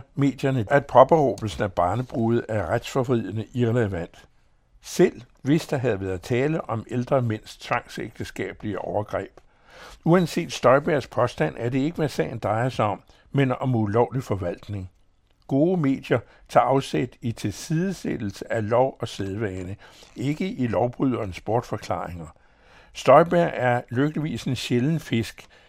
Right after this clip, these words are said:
Hendes eksotiske adfærd, der varsler rigsret, er ikke daglig kost. Sagen afspejler trods alt ikke normen, men undtagelsen. Den danske studievært,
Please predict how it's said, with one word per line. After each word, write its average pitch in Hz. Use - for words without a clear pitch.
Hendes 113
eksotiske 127
adfærd, 127
der 104
varsler 107
rigsret, 113
er 113
ikke 104
daglig 92
kost. -
Sagen 156
afspejler 127
trods 123
alt 131
ikke 135
normen, 117
men 117
undtagelsen. 87
Den 127
danske 143
studievært, 139